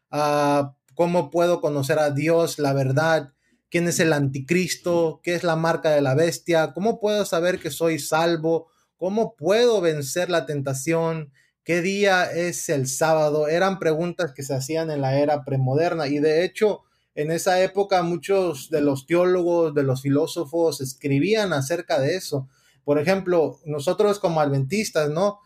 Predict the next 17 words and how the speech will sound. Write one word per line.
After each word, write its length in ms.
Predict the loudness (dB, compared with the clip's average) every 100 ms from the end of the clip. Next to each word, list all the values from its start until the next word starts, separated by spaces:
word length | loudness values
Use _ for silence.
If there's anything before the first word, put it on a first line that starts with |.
| _
Y 380 | -2 0 0 -2
cristianos 560 | -4 -2 0 2 0 0
sobre 300 | 0 0 0
todo, 460 | 0 2 0 -4 _ _ -6
ah, 580 | -2 0 2 0 -2 -4
sabemos 580 | -2 2 4 4 2 0
que 160 | -2 -2
nuestra 640 | -2 -2 2 2 4 2
de-, 240 | 2 0 -2
denominación 880 | 0 0 0 -4 -4 -4 0 0 0
empezó 440 | 0 -2 0 0
en 120 | 0
los, 400 | 2 0 0 -4
ah, 240 | -2 0 0
mil 220 | -2 -2
ochocientos, 720 | -2 -2 -4 -2 -4 -6 -6
¿no? 240 | -6 -6